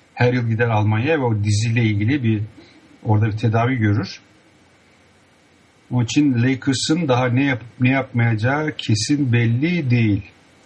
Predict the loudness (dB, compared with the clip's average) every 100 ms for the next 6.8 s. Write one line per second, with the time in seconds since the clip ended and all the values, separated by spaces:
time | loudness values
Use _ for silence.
0 | _ _ -20 -20 -20 _ _ 0 0 2
1 | 0 0 -2 0 -2 0 0 -2 0 2
2 | 2 -4 -8 -4 -2 0 0 0 -2 -2
3 | 0 2 0 -2 -2 -2 -2 -4 -2 0
4 | 0 2 0 -2 -4 -10 -20 -20 -20 _
5 | 0 0 2 0 0 0 0 0 0 0
6 | 0 0 0 0 0 0 0 -2